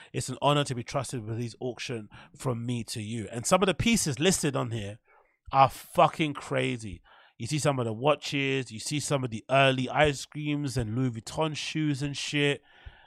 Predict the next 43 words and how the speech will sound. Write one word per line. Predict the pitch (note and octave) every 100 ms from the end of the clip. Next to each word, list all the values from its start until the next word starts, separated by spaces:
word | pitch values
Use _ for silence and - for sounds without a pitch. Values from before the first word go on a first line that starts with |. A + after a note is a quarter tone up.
| -
Like, | A#2+ G#2+
some | - E3+
of |
the | D#3+
stuff | - D#3 C3+
is | A#2+ -
absolutely | D3 - C#3 B2+ A2 G#2
crazy, | - - C3+ B2 C3+ B2 F#2+
bruh. | E2+ E2+ E2+ F2+ _ _ _ _ _ _ _ _ _ _ -
You've | A#2+ C3+
got | C#3 A2+
a |
Bapester | D3+ D3 - D#3 C#3
here, | A#2+ C#3+ C#3
original | A#2+ C3 C#3+ C#3+ C#3+
one, | C3+ C3+ C3+
signed | - - C#3 C#3 C3+
by | A#2 A2+
Jay-Z. | G2+ C#3 C3+ A2 C#3 C#3 C#3 C#3 _ _ _ _ _ _ _ _ _ -
You've | C3 A#2
got | C3
a | B2
Nigo, | C3 D3+ C#3 C#3+ C3+ C3 C3 C3
um, | C3 A#2+ A#2+ A2+
Birkin, | A#2+ C#3+ C#3+ - C#3+ C#3+ C#3+ -
right? | B2 C#3
This | C#3
was | C#3+
back | B2 D3+
in | C#3
the | C#3
day |
when | C3
they | B2
always | C3 B2+ C#3+ B2+
used | A#2+
to | -
carry | C#3 C#3
these | C3
massive | G#2+ A#2 C#3+ C3 D3 B2+
fucking | - C3+ C3+
Birkin | A2 C3 C3 C3+ C3
bags. | C3 C3 B2+ B2+